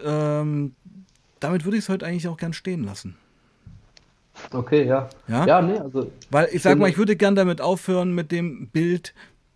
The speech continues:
Speaker 1: dass deine, ja, ist es deine
Speaker 2: Ähm,
Speaker 1: Freundin schon?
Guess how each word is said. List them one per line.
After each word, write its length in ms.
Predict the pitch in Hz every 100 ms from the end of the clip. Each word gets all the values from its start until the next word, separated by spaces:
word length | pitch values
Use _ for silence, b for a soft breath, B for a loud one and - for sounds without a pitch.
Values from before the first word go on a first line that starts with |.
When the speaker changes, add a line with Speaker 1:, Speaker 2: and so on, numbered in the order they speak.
| _
Speaker 1:
dass 240 | - 147 -
deine, 520 | 139 139 135 131 127 - _ _ _ _
ja, 240 | - 110 101 _ _ _ _ -
ist 100 | 123
es 80 |
deine 220 | 139 123 123
Speaker 2:
Ähm, 60 |
Speaker 1:
Freundin 340 | 123 127 226 277
schon? 400 | 269 285 277